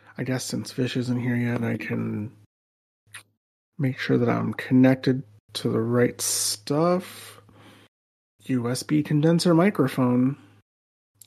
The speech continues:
in action. We're recording late this week because Fish,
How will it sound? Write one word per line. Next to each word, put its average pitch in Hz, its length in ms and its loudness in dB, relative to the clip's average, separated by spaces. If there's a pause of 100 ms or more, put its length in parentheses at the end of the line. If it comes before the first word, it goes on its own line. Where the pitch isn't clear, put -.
(400)
in 147 180 2
action. 139 640 0 (1800)
We're 147 80 0
recording 131 600 2
late 240 400 0 (760)
this - 240 -2
week 120 320 -6
because 113 400 -4
Fish, - 760 0